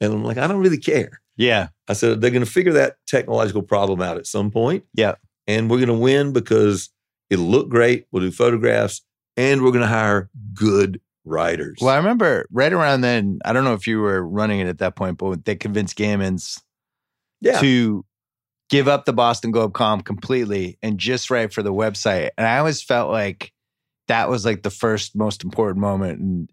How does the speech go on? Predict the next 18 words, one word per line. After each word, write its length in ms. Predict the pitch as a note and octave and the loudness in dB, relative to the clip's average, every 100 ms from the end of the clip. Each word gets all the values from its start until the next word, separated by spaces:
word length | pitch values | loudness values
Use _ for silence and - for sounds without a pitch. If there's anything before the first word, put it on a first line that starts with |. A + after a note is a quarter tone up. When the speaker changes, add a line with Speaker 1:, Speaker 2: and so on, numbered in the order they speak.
| G#2+ | -4
Speaker 2:
in 280 | G2 F#2 D2 | -2 -4 -6
sports 640 | - G2 G2 - - - - | -8 -4 -4 -6 -12 -14 -4
journalism 420 | A#2 G#2+ G2 G2 | -2 0 -2 -2
on 80 | A2 | 0
the 60 | |
internet, 280 | C#3 A#2+ G2+ | 2 2 0
because 500 | F#2+ - G#2+ F#2+ - - _ _ | -2 -2 -2 -4 -10 -14 _ _
that 160 | C3+ B2+ | -2 0
got 220 | C3 A#2 | -2 0
somebody 220 | A#2+ A#2 | 0 0
like 140 | G#2+ G#2 | 0 0
my 120 | G2+ | 0
dad 320 | F#2 B2+ G#2+ | 2 2 2
to 60 | F#2+ | 0
be 120 | G#2+ | 0
like, 440 | G#2 F#2+ - - _ - | 0 -2 -6 -16 _ -12
Speaker 1:
Yeah. 180 | D#2+ D2 - _ - - _ | -12 -12 -18 _ -20 -20 _
Speaker 2:
"Okay, 380 | A2+ G2 F2 E2 | -6 -4 -6 -6